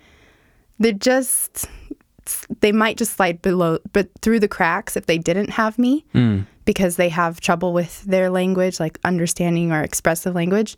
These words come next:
Speaker 2: Mm-hmm.
Speaker 1: But you kinda couldn't tell if you just looked at them. You'd be
Speaker 2: Sure.
Speaker 1: like, "Wait, okay, maybe, maybe not," but they do need me because they fall right below, like, whatever te-, they tested, however they
Speaker 2: Sure.
Speaker 1: tested.
Speaker 2: Sure.
Speaker 1: Yeah, it's interesting. I always think about that. And then in my setting, I have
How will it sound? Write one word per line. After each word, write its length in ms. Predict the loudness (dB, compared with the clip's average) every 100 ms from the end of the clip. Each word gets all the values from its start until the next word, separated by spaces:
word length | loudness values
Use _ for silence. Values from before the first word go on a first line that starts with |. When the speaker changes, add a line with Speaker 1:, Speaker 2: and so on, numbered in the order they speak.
| 2
Speaker 2:
Mm-hmm. 260 | 4 4
Speaker 1:
But 140 | 2 2
you 140 | 2
kinda 340 | 2 2 2 2
couldn't 300 | 0 0 0
tell 320 | 0 0 0
if 100 | 0
you 40 |
just 180 | 0 2
looked 180 | 0 -2
at 80 | -2
them. 300 | 2 2 0 -2
You'd 100 | 2
be 80 |
Speaker 2:
Sure. 100 | 2 2
Speaker 1:
like, 180 | -2
"Wait, 160 | -2 -2 -6 _ _ -20 -20 _ 0
okay, 300 | 0 2 4
maybe, 320 | 4 4 4
maybe 320 | 4 4 4
not," 300 | 2 2 -2 -2
but 160 | 0 2
they 100 | 2
do 220 | 2 2
need 220 | 2 2
me 220 | 2 0 0
because 280 | -2 -2 -2
they 140 | -2
fall 260 | 0 0 0
right 180 | -2 -2
below, 320 | 0 0 2
like, 240 | 0 -2 0
whatever 240 | 0 -2
te-, 140 | -4 -4 -2
they 100 | -2
tested, 460 | -2 -4 0 0
however 220 | 0 0 0
they 80 |
Speaker 2:
Sure. 80 | 0
Speaker 1:
tested. 340 | 0 0 -4 -6 -12
Speaker 2:
Sure. 300 | -4 -2 -2 -6 -20 _ _
Speaker 1:
Yeah, 200 | 0 2
it's 140 | 2
interesting. 580 | 2 2 -2 -2 -2 -4 -8 -2
I 100 | 0
always 180 | 2 0
think 160 | 0
about 180 | 0 0
that. 180 | 0 2
And 80 | 2
then 120 | 2
in 80 | 2
my 160 | 2
setting, 340 | 0 0 0 0
I 80 | 2
have 460 | 0 -2 -8 -16